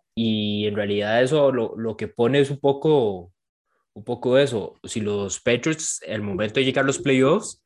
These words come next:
los podemos poner entre, entre esa, ahora en esta conten-, contienda para llevarse a la conferencia. Yo igual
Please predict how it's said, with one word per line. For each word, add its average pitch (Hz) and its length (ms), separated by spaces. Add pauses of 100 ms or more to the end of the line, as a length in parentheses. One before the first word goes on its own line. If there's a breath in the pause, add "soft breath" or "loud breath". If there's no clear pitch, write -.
(100)
los 113 160
podemos 110 440
poner 127 300
entre, 101 500
entre 98 400
esa, 113 460
ahora 101 460
en 120 80
esta 117 220
conten-, 123 520
contienda 123 960 (320 loud breath)
para 104 160
llevarse 101 400
a 135 40
la 135 80
conferencia. 113 640 (300)
Yo 120 240
igual 170 640